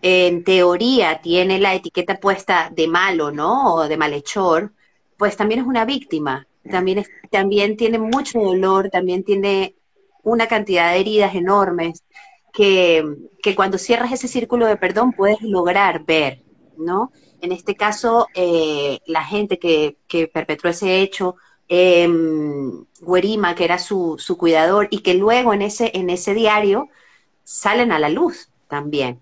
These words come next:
y en las palabras de doña Beatriz también, cuando se lo comentaba a Papeto, es el hecho de que al otro lado hay otra persona que también, eh, eh, suf-, sufre, eh, padece, que tiene una serie de heridas,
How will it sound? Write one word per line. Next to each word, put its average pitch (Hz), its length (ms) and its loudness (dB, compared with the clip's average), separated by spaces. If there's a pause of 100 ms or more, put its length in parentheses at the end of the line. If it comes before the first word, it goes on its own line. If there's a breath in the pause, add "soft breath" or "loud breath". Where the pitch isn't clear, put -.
y 156 120 -6
en 143 100 -4
las 143 100 -6
palabras 196 420 0
de 175 60 -2
doña 139 220 -4
Beatriz 139 400 -4
también, 175 340 -4
cuando 147 220 -6
se 147 100 -18
lo 143 120 -14
comentaba 143 420 -2
a 160 60 -4
Papeto, 131 420 -8 (400 loud breath)
es 202 160 -2
el 247 100 0
hecho 254 240 0
de 240 140 2
que 202 80 -2
al 185 160 0
otro 247 240 -2
lado 247 320 0
hay 220 160 0
otra 262 240 -4
persona 240 480 -4
que 190 160 -8
también, 202 560 -2
eh, 170 720 -2 (100)
eh, 165 480 0
suf-, - 380 -20
sufre, 254 680 -4 (120)
eh, 160 580 2
padece, 214 720 0
que 190 120 -6
tiene 180 680 -4
una 175 260 -4
serie 190 300 -2
de 180 140 2
heridas, 220 560 0